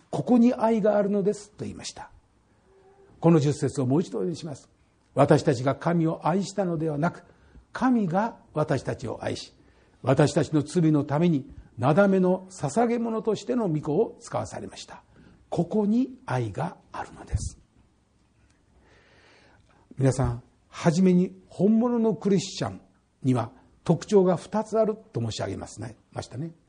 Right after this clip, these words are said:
覚えてらっしゃいますか？覚えてらっしゃいますか？本物の特徴は、一つは信仰と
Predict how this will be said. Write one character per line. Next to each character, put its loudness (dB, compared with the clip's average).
覚 2
え -4
て -6
ら -4
っ -4
し -10
ゃ -6
い -8
ま -8
す -12
か？ -8
覚 2
え 2
て -4
ら -4
っ -4
し -10
ゃ -6
い -8
ま -8
す -14
か？ -8
本 8
物 8
の 8
特 0
徴 2
は、 0
一 4
つ -6
は -4
信 0
仰 0
と -4